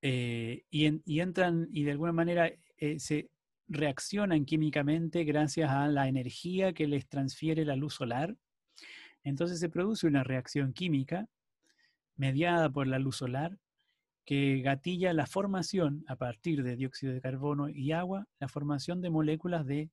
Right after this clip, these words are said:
glucosa o azúcar. Se forma azúcar como resultado de este proceso de fotosíntesis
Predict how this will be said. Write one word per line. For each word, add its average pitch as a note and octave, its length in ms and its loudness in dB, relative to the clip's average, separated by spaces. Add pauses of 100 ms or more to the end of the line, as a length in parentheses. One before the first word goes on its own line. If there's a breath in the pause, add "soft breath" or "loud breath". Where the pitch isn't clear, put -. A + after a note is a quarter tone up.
(140)
glucosa B2+ 680 -4 (460)
o B2+ 200 -2
azúcar. - 460 -4 (1400 loud breath)
Se - 160 0
forma G3+ 480 2
azúcar G3+ 560 0
como D#3 280 2
resultado F3+ 760 0
de E3 380 0
este C#3 360 -4
proceso D3+ 600 -2
de C#3+ 160 -2
fotosíntesis F#3 1000 -4